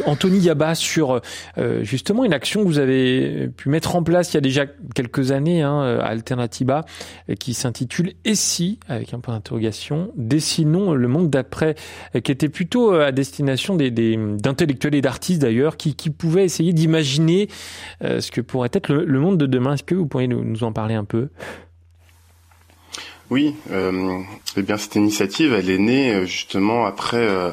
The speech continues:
Speaker 2: après la phase de, les multiples phases de, <laughs> de confinement. Euh, d'ailleurs, il me semble que c'était pendant la première phase de confinement,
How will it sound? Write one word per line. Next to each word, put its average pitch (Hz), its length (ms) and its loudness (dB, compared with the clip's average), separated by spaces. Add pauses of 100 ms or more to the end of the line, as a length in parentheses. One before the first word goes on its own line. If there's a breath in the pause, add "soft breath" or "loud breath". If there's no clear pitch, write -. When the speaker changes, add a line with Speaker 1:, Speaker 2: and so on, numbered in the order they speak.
Speaker 2:
après - 300 -4
la 110 120 2
phase 107 280 -4
de, 90 440 -2
les 87 200 -2
multiples 104 560 0
phases 107 260 -4
de, 95 200 0
<laughs> 85 80 0
de 101 120 0
confinement. 104 580 0 (380 loud breath)
Euh, 95 220 0
d'ailleurs, 101 240 2
il 117 60 0
me 104 40 -4
semble 120 160 -4
que 101 60 -10
c'était - 140 -6
pendant 104 280 -2
la 92 80 0
première 107 400 -4
phase 98 220 -4
de 90 80 -6
confinement, 101 440 -6